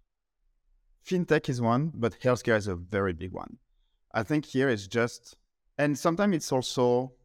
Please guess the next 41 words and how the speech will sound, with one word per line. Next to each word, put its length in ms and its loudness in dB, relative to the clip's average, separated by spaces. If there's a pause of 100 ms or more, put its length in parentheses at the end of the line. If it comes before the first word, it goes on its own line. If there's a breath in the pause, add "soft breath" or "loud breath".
(580)
that 180 0
people 280 0
don't 220 -2
know 100 2
what 200 2
they 120 -2
can 220 2
and 120 -2
cannot 340 -6
do. 180 -16 (1080)
And 500 0 (220)
they 220 2
prefer 420 0
to 160 -4
go 160 2
for 160 0
the 120 -2
safest 800 -2 (200)
option, 480 -2 (400)
even 320 2
though 380 4 (220)
a 60 -4
cloud 300 4
solution 600 -2 (240)
could 180 -4
be 100 -2
something. 380 -4
Like, 140 -4 (380)
y-, 120 -8
you 140 2
know, 120 2
for 160 2
example, 440 -4 (500)
the, 240 0
a 60 2
very 240 4
simple 260 0
example 300 0
is, 220 -2 (200)
is, 220 -4
uh, 240 -2